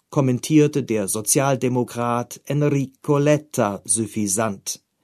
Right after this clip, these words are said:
Doch Salvini ist offenbar wild entschlossen, mit der Wut über die explodierenden Strompreise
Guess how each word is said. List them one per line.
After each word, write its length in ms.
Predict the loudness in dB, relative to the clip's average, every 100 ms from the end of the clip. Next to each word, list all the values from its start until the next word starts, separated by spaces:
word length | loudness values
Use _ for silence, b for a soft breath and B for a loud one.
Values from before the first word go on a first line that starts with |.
| B B B B B
Doch 140 | 0 4
Salvini 680 | 8 8 8 4 6 6 4
ist 400 | 2 0 0 -2
offenbar 520 | -2 0 2 2 4
wild 280 | 2 2 0
entschlossen, 880 | -4 -2 0 0 0 0 -2 -4 _
mit 180 | -2 4
der 200 | 4 4
Wut 280 | 0 0 -2
über 280 | -4 -2
die 320 | -2 -4 -4 -6
explodierenden 920 | -6 -4 -2 -2 0 0 2 0 -4
Strompreise 1160 | -6 -4 0 0 0 -4 -6 -4 -2 -2 -2